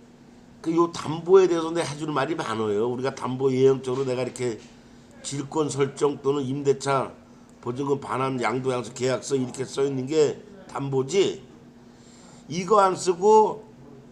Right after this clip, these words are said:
은행놈들이 바보 보는 경우가 많거든. 그래서 담-, 담보 그 전세 보증금을 집주인한테 직접 싸주면서 집주인하고 계약서를 쓰는 경우가 있어. 집주인하고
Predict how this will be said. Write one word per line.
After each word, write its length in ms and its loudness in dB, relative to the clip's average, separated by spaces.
은행놈들이 580 0
바보 420 -2
보는 200 -2
경우가 300 0
많거든. 540 -6
그래서 240 -6
담-, 260 -8
담보 460 -4
그 520 4
전세 300 -2
보증금을 460 -4
집주인한테 720 -6
직접 340 -8
싸주면서 880 -2
집주인하고 680 -4
계약서를 540 -2
쓰는 240 -6
경우가 300 -2
있어. 180 -12
집주인하고 840 -4